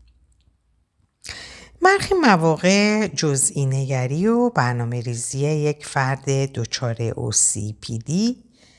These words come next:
تا حدی می‌تواند برای ما جذاب باشد. شاید این جذابیت به این علت باشد که خود ما فاقد چنین ویژگی‌هایی هستیم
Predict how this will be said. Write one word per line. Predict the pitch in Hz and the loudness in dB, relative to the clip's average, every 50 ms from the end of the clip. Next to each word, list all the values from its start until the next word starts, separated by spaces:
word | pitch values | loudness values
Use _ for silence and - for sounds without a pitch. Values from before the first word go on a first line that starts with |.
| _ _ _ _ - | _ _ _ _ -8
تا | - 160 131 | -2 -2 0
حدی | - 131 139 151 - - 175 | 2 2 2 2 0 -2 -2
می‌تواند | 165 165 156 - - 156 143 143 135 135 135 135 - | -2 -2 2 2 2 2 2 0 0 -2 -2 -2 -2
برای | - 123 117 117 123 123 | -4 -4 -2 -2 -2 -4
ما | 127 127 127 131 | -4 -4 -4 -4
جذاب | 131 - 131 113 107 113 107 - 120 110 117 - - | -4 -4 -4 -4 -2 -2 -2 -2 -2 -4 -6 -8 -8
باشد. | - 113 - - - - - - _ _ _ _ _ _ _ _ _ _ _ _ _ - - _ _ _ - - _ _ _ _ | -10 -8 -8 -8 -8 -8 -12 -16 _ _ _ _ _ _ _ _ _ _ _ _ _ -20 -20 _ _ _ -20 -20 _ _ _ _
شاید | - - 349 294 262 | 2 6 8 8 8
این | 254 247 233 | 8 6 6
جذابیت | 214 220 202 190 180 - 180 165 170 175 175 170 175 | 6 6 6 6 4 2 0 2 2 2 2 2 0
به | - | 0
این | 143 147 151 156 | 0 0 0 0
علت | 156 151 151 151 147 147 - | -2 -2 -2 -2 -4 -4 -4
باشد | - 139 135 - - 139 139 135 - | -6 -6 -4 -2 -2 -4 -4 -4 -6
که | - - 131 | -6 -6 -6
خود | - - - 143 139 151 | -6 -4 -4 -2 0 0
ما | 151 156 160 156 151 151 151 151 151 | 0 0 2 0 0 0 0 0 -2
فاقد | 151 - - - 120 117 - 180 190 175 127 | -4 -6 -6 -6 -4 -2 0 0 0 0 0
چنین | - - - - - 117 117 110 117 | -2 -4 -6 -6 -6 -6 -8 -8 -8
ویژگی‌هایی | 120 120 - - 113 120 120 - 117 117 113 113 117 | -8 -8 -8 -8 -8 -10 -8 -8 -8 -6 -6 -8 -10
هستیم | - - - - - - - - - 175 | -10 -10 -8 -6 -4 -4 -6 -6 -8 -12